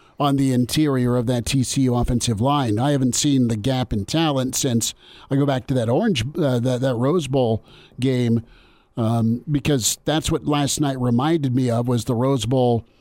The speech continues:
Miami v. Nebraska. Just, Nebraska had a good team, had really good players. Crouch won a Heisman, but it was just a different animal with, with Ed Reed and Willis, Willis McGahee and Sean Taylor, and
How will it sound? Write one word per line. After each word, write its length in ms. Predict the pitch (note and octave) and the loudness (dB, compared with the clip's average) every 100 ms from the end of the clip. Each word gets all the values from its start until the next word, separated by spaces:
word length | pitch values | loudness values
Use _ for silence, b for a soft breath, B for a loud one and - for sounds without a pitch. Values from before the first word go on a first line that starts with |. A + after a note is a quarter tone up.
| b b | b b
Miami 440 | B2+ B2+ C3 C3 B2+ | -2 0 2 2 2
v. 140 | B2+ | 2
Nebraska. 680 | A2+ G2+ C#3+ C3+ - G#2 - B2+ | 0 0 0 0 -2 -6 -8 -2
Just, 260 | C3 - B B | -2 -4 B B
Nebraska 400 | A#2+ F#3 G3+ G3 | -2 0 0 0
had 260 | D3 D#3 D3+ | 2 0 0
a 120 | C3+ | -2
good 260 | A#2 C3+ G#2+ | -2 -2 0
team, 380 | D#3+ F3 E3+ D#3 | 0 2 2 2
had 280 | C3 C3 A#2+ | 0 0 0
really 200 | C3+ A2+ | 0 -2
good 160 | G2 | -4
players. 400 | - D#3+ D#3 C#3+ | -2 0 0 -2
Crouch 320 | - C#3 B2 | -2 -2 -2
won 160 | C3 A2+ | -2 -2
a 20 | |
Heisman, 600 | G#2 D#3+ G#3 C#3+ A#2+ G#2+ B B B - | -2 0 0 0 -2 -4 B B B -4
but 100 | E3 | -2
it 40 | |
was 120 | D3 | 0
just 240 | A2+ F#3 - | 0 0 -2
a 40 | |
different 380 | C3+ D#3 - B2 | -2 -2 -2 0
animal 500 | A#2 E3 E3 A2 F2+ | 0 2 0 0 -2
with, 300 | A#2+ B2 - b b b b b b b _ _ _ _ _ _ _ | -2 -2 -6 b b b b b b b _ _ _ _ _ _ _
with 200 | D3+ C3+ | -6 -4
Ed 220 | - E3+ D3 | 0 0 2
Reed 580 | C#3+ D3 A2+ A2 G#2 | 0 0 -2 -4 -8
and 500 | A2+ D3 C#3 C3 D3 | -4 0 0 0 0
Willis, 300 | D#3+ D3+ - | 2 2 2
Willis 460 | D3+ D3 D#3 D#3 C3 | 0 0 0 0 0
McGahee 800 | C#3 A#2+ C#3+ C3+ A2 A#2+ F#2 - | -2 0 0 2 0 -2 -4 -6
and 560 | - C#3+ C3+ B2+ A#2 G#2+ b b | -2 0 2 2 0 0 b b
Sean 420 | - F3 D#3 C#3 | -2 2 2 2
Taylor, 640 | - D3+ C3 G#2+ F#2+ F2+ D#2+ | 0 0 0 -2 -6 -8 -4
and 540 | D3 C#3 B2+ A#2 A2 | 0 2 2 0 -2